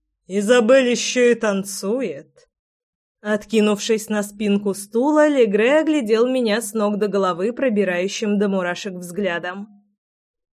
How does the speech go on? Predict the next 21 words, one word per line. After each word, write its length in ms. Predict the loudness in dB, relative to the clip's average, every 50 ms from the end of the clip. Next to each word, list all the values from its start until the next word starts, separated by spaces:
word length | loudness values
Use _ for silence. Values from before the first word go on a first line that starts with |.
| _ _ _ _ _ _ _ _
Сейчас 540 | -18 -10 -8 -8 -6 -2 -2 -2 -2 -2 -2
я 140 | 0 0 0
жалела, 460 | 0 -2 -2 -2 -2 -2 -2 -2 -4
что 200 | -6 -6 -8 -6 -6
не 100 | -4 -4
надела 420 | -4 -4 -2 0 0 0 0 -2
закрытое 680 | -2 -4 -8 -8 -6 -6 -6 -6 -4 -2 -2 -2 -2
тёмно-синее 760 | -2 -4 -6 -6 -4 -6 -6 -6 -6 -8 -6 -4 -4 -6 -6
платье. 680 | -6 -6 -6 -6 -6 -6 -8 -12 -12 -12 -12 -12 -16 -20 _ _ _ _ _ _ _ _ _ _ _ _ _ _ _ _ _ _
Кажется, 540 | _ -4 -4 -2 -2 -4 -6 -6 -4 -4 -4
после 400 | -4 -2 -6 -6 -4 -2 -2 -2
знакомства 720 | 0 0 -2 -2 -2 -2 -4 -4 -4 -4 -6 -8 -6 -6 -6
с 20 |
женихом 720 | -6 -6 -6 -4 -4 -6 -8 -6 -4 -2 -2 0 0 -2
надетое 540 | -2 -2 -4 -2 -4 -4 -4 -2 -2 -2 0
на 120 | 0 -2 -2
меня 300 | -4 -2 -2 -2 -2 -2
одеяние 640 | -4 -4 -6 -8 -4 0 0 0 2 0 0 -2
перестанет 800 | -4 -4 -6 -6 -6 -8 -10 -12 _ -8 -8 -6 -6 -6 -8 -8
быть 260 | -6 -8 -8 -6 -4
любимым. 640 | -6 -6 -6 -6 -8 -10 -10 -12 -14 -16 -20 -20 _